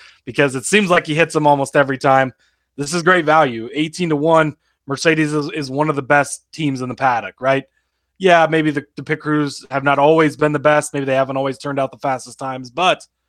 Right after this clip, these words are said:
all they need to do is one of those pit stops has to be super quick.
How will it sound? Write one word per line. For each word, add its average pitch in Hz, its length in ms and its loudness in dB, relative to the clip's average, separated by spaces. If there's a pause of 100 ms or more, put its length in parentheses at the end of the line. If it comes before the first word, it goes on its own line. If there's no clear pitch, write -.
(280)
all 196 140 -4
they 233 80 2
need 226 180 -6
to 196 60 -12
do 214 140 -4
is 160 80 -6
one 147 240 0
of 220 60 0
those 202 160 2
pit 220 180 -2
stops 180 260 -2
has 170 200 -2
to - 80 -20
be 175 220 -10
super 160 340 -10
quick. 180 380 -4